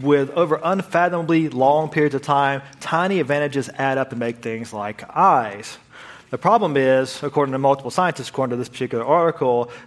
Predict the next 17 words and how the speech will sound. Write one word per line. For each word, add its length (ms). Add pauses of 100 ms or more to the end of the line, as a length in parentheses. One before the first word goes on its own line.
this 220
is 120
absurdly 680
crude 680 (280)
and 160
misleading. 680 (300)
So 100
they 80
go 160
through 140
and 60
try 120
to 60
explain 320
how 180
evolution 640
maybe 260